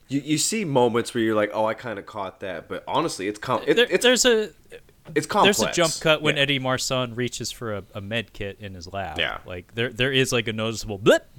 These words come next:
Speaker 2: but few and far between. There, uh, of, of the extensive number of cuts that are done in this sequence,
Speaker 1: No.
Speaker 2: you really gotta be paying attention.
Speaker 1: No, I mean, once we, like,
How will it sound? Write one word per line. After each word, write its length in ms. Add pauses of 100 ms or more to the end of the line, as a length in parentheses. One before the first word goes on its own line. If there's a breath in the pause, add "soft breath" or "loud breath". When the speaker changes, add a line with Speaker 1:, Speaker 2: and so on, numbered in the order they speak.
(140)
Speaker 2:
but 200 (800)
few 320
and 80
far 220
between. 460
There, 220
uh, 200
of, 380
of 180
the 200 (100)
extensive 680
number 300
of 100
cuts 280
that 120
are 60
done 260
in 100
this 160
sequence, 600 (440 loud breath)
Speaker 1:
No. 180
Speaker 2:
you 60
really 300
gotta 240
be 80
paying 260
attention. 380
Speaker 1:
No, 80
I 80
mean, 220
once 300
we, 280
like, 300